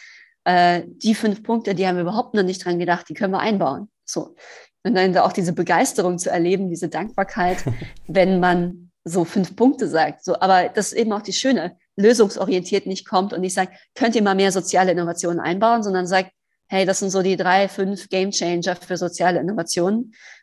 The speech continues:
Speaker 1: Äh, könnt ihr diese Formulierung so aufnehmen?“ So. Ähm, da freuen sich alle ma-, wahnsinnig über die, ja, Arbeitserleichterung, Inspiration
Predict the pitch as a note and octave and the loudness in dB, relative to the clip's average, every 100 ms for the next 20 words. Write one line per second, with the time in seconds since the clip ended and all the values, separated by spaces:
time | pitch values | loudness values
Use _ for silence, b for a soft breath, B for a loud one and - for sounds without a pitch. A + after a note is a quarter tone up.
0 | - E3+ E3 E3 - A3 F#3 F#3+ F#3+ F#3+ | -2 0 2 0 -2 -2 0 2 2 0
1 | E3 - - F#3 F#3 - F#3+ F#3 G3 F#3+ | -2 -8 -8 -4 -2 0 2 4 4 4
2 | F#3 F3+ C#3+ E3+ F3 D#3+ - _ _ _ | 2 0 0 0 -2 -10 -12 _ _ _
3 | - D#3 D#3+ - B B B B C#3+ D#3+ | -16 -14 -14 -16 B B B B -4 -2
4 | D#3+ E3 - - _ _ _ _ _ _ | -2 -4 -8 -16 _ _ _ _ _ _
5 | _ - - G3 F3+ F#3 - F3+ F3+ E3 | _ -14 -2 2 2 2 2 2 2 -2
6 | - - E3+ E3+ F#3+ F3 F3+ - E3 F3 | -4 -6 -2 0 0 -4 -4 -6 -2 -2
7 | E3+ E3 - _ F3+ D#3+ F3 F#3+ F#3+ - | -2 -4 -8 _ -8 -6 -2 0 0 2
8 | F3+ F3+ F#3 F#3+ F3+ E3+ F#3 - F3+ F3 | 2 0 0 -4 -4 -4 -6 -2 -2 -2
9 | F3 G3 G3+ G#3 G#3 | -2 2 2 2 0